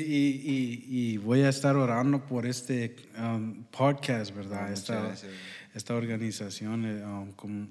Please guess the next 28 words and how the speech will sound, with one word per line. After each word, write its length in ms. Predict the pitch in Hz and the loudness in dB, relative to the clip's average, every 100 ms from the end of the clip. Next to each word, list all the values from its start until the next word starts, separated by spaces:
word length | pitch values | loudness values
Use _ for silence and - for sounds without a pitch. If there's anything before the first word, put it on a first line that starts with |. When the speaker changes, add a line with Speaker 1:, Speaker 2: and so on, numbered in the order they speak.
| - | -8
Speaker 1:
no 240 | 104 104 | -8 -6
sé 220 | 101 107 | -8 -10
cómo 320 | 95 107 107 | -8 -4 -2
dirías, 540 | 104 101 101 110 107 98 | -2 -4 -4 -4 -4 -4
uh, 40 | |
un 600 | 101 95 98 110 104 101 - 107 | -6 -8 -12 -12 -12 -12 -14 -14
Speaker 2:
Es 120 | 104 | -12
una 100 | 117 | -8
empresa. 420 | 110 98 101 98 - - | -8 -6 -6 -6 -10 -12
Speaker 1:
empresa, 1000 | 123 117 - 127 127 147 147 147 123 110 104 | -6 -6 -2 0 0 0 -2 -2 -4 -4 -4
um, 120 | 98 | -8
que 280 | - 107 101 | -8 -8 -6
Dios 520 | 101 117 127 120 - - - - - - | -2 0 0 -2 -6 -12 -18 -18 -18 -8
de 140 | 107 | -4
veramente 880 | 110 120 117 113 120 120 117 104 104 117 | 0 0 0 0 -2 -2 -4 -4 -8 -12
use 480 | 113 - 117 107 - - _ _ - - - | -8 -6 -6 -6 -10 -20 _ _ -20 -20 -18
esto 360 | - 117 113 117 | -6 -4 -4 -6
para 260 | - 104 98 | -6 -6 -6
poder 480 | - 101 107 110 92 - _ _ | -8 -6 -4 -4 -8 -20 _ _
alcanzar 560 | - 101 - 101 92 107 | -18 -14 -12 -10 -8 -6
a 60 | 113 | -6
los 200 | 104 - | -8 -12
corazones, 840 | 104 95 90 - 110 113 110 - _ - - - - - _ | -12 -12 -10 -10 -10 -10 -10 -14 _ -20 -20 -20 -20 -20 _
um, 300 | 107 98 95 | -12 -8 -8
para 240 | 92 95 92 | -8 -10 -10
poder 460 | - 101 104 107 104 | -12 -10 -6 -6 -8
traer 260 | 92 101 | -8 -6
liberación. 720 | 107 107 101 85 - 107 110 | -4 -6 -6 -6 -8 -6 -8